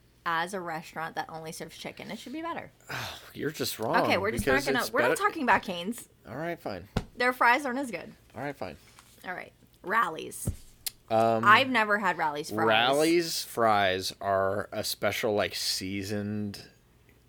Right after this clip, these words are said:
Speaker 2: yumminess
Speaker 1: Mm-hmm.
Speaker 2: where they're not, like, spicy, but they're not just a plain potato with salt. They've got stuff to it.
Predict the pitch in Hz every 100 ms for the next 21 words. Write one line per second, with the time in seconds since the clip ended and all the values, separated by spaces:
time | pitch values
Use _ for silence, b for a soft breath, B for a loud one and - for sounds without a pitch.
0 | _ - 101 110 107 104 104 113 120 -
1 | - B B B B B B - 110 107
2 | 101 120 127 151 139 113 - - - 92
3 | 98 - 139 147 - - 107 117 110 120
4 | 123 139 135 - - 98 101 - - 101
5 | 92 90 87 - 90 85 - - _ B
6 | B B B - 120 120 117 107 - -
7 | - 87 - - 85 76